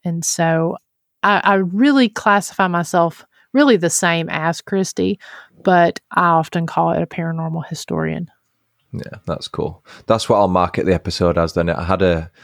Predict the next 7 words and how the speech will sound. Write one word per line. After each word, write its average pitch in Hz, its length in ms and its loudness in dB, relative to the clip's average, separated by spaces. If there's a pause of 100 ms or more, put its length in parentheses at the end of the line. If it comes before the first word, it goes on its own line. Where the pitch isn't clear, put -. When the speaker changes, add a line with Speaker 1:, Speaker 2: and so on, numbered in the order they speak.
(480)
Speaker 2:
a 98 60 -10
secret, - 640 -4
uh, 87 200 0
<laughs> - 840 -4
Speaker 1:
Nice. 165 420 0 (180)
<laughs> - 0 -
Speaker 2:
had 262 760 2